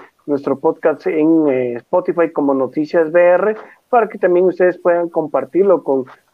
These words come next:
más personas y que quieran conocer acerca de este proyecto que realiza Jorge Gramajo.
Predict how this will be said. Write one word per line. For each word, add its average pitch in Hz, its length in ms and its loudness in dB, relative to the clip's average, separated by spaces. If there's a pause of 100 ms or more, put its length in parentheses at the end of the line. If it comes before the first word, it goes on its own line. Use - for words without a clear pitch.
(140)
más 160 200 -2
personas 156 580 0
y 143 60 -8
que 123 200 -8
quieran 156 280 0
conocer 147 400 0
acerca 175 500 0
de 139 160 -2
este 143 180 -6
proyecto 139 600 0 (400)
que 170 220 4
realiza 147 840 0
Jorge 156 340 -2
Gramajo. 214 540 0